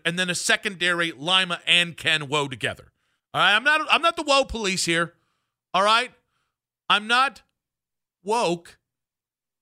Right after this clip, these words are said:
Eh? Okay, that wasn't great. We'll stick and move. But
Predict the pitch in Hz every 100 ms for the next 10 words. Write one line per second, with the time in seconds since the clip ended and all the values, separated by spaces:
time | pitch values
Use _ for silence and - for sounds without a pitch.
0 | _ _ _ _ 165 220 233 _ _ _
1 | _ 165 135 131 143 135 127 101 71 _
2 | _ 180 175 220 180 127 80 - _ _
3 | _ - 220 156